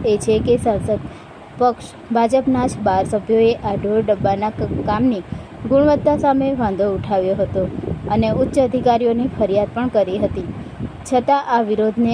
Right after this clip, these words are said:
અવગણીને બિલ ચૂકવી દેવામાં આવ્યું. આ ઘટના સ્પષ્ટપણે સૂચવે છે કે આ આખું ગામ ભ્રષ્ટાચાર અને અણધડ વહીવટનું ઉત્તમ ઉદાહરણ છે. આમોદ પાલિકા પ્રજાના પૈસાનો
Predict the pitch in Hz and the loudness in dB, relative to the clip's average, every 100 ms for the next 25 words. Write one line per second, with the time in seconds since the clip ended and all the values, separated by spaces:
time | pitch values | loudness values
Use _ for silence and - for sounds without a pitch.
0 | 226 220 202 214 214 220 240 190 - - | 0 0 0 0 0 0 0 -2 -8 -10
1 | 240 240 277 262 233 196 185 190 196 220 | -2 2 2 0 -4 -4 0 2 2 2
2 | 254 226 208 190 175 - - - - - | 0 0 -2 -4 -6 -6 -8 -8 -6 0
3 | 269 285 294 285 294 294 - 233 233 240 | 0 2 2 4 4 2 2 0 2 0
4 | 247 247 269 254 214 214 214 220 214 240 | 2 2 0 -2 -2 -2 0 0 2 2
5 | 254 226 220 202 - 240 220 233 240 220 | 2 0 0 0 0 0 2 2 0 0
6 | 202 - 226 220 247 247 - 208 202 202 | -2 0 0 2 0 0 -2 -4 -2 -4
7 | 202 233 233 - - - - - - - | -2 0 -2 -6 -18 -18 -20 -18 -12 -2
8 | 233 262 277 294 262 202 - 233 - 294 | 0 2 0 2 2 0 -6 -4 2 2
9 | 233 208 214 202 196 196 214 180 - - | 2 2 2 0 -4 -6 -6 -6 -6 -8
10 | - - 254 269 - 262 220 214 226 214 | -6 -2 2 2 4 0 0 0 0 0
11 | 214 220 220 254 233 202 220 214 | 0 2 0 0 0 0 -2 -2